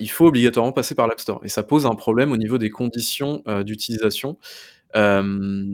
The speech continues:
bah, c'est qu'en fait, les développeurs n'ont pas le choix de, que de passer par, euh, bah, ce store et donc de payer les trente pour cent Apple au niveau des microtransactions, au niveau des applications, et cetera, et cetera. Donc, il se pourrait bien que dans un avenir plus ou moins proche,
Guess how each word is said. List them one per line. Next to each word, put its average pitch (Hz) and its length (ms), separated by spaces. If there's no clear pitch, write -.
bah, 107 140
c'est 110 140
qu'en 107 120
fait, 147 280
les 107 160
développeurs 110 360
n'ont 104 160
pas 135 180
le 113 280
choix 139 560
de, 110 340
que 107 180
de 135 120
passer 131 360
par, 127 520
euh, 101 280
bah, 98 140
ce - 140
store 131 360
et 104 100
donc 120 180
de 107 80
payer 104 240
les 110 100
trente 104 200
pour 104 160
cent 123 120
Apple 120 400
au 135 160
niveau 127 240
des 117 100
microtransactions, 110 880
au 127 120
niveau 120 260
des 104 140
applications, 101 400
et 131 40
cetera, 113 280
et 113 40
cetera. - 320
Donc, 113 160
il 180 80
se - 120
pourrait 147 240
bien 147 140
que 135 120
dans 110 220
un 110 60
avenir 113 300
plus 151 200
ou 131 40
moins 113 140
proche, - 420